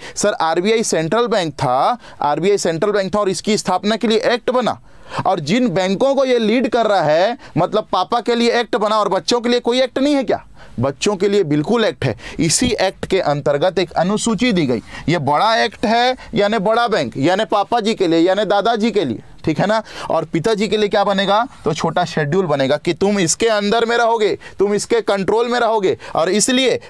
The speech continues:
आरबीआई एक्ट उन्नीस सौ चौंतीस जो है वो आरबीआई की स्थापना के लिए बना था। इसके अंतर्गत अनुसूची दो यानी शेड्यूल टू के अंतर्गत जितने भी बैंक आते हैं उनको क्या बोलते हैं? अनुसूचित वाणिज्यिक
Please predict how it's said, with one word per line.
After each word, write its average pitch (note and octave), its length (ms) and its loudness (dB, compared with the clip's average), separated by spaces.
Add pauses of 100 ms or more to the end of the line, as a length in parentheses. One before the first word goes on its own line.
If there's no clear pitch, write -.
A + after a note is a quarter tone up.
आरबीआई A3+ 500 0
एक्ट B3 220 -2
उन्नीस G#3+ 380 0
सौ A3+ 120 2
चौंतीस E3+ 440 -2
जो C#3+ 140 2
है G3 280 0 (200)
वो D#3+ 100 2
आरबीआई D#3+ 500 0
की G#3 160 0
स्थापना D#3 380 -2
के C#3+ 100 -2
लिए C#3 120 2
बना C3 200 0
था। D#3+ 240 -2
इसके E3+ 260 0
अंतर्गत F3+ 440 0
अनुसूची A3+ 560 0
दो G#3+ 300 0 (200)
यानी F#3 240 0
शेड्यूल F#3+ 460 0
टू C#4+ 240 0
के A#3 120 -2
अंतर्गत G3+ 480 -2
जितने F3+ 360 -2
भी D4 100 2
बैंक A#3+ 280 0
आते F#3+ 200 -2
हैं D#3+ 180 0 (180)
उनको F#3+ 220 0
क्या A3+ 160 0
बोलते A3 240 0
हैं? D3 160 -2 (240)
अनुसूचित B3+ 680 0 (300)
वाणिज्यिक G3+ 840 0